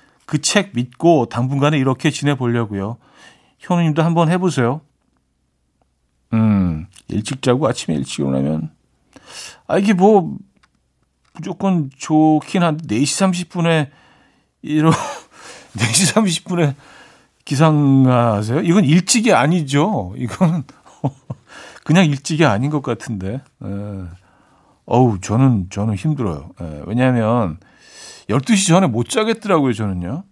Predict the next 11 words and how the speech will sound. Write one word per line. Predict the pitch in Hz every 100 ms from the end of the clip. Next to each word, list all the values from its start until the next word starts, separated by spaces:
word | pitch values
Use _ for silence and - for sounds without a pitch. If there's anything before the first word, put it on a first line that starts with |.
| _ _ - -
그 | 131 113
저녁 | 117 127 135
시간이, | - 151 127 151 107 - - - -
특히 | - 165
열 | 110 147
시 | - 185
넘어서의 | 123 131 156 139 147 143
그 | 139
약간 | 123 110 147
새벽으로 | 135 190 180 165 151
가는 | 120 127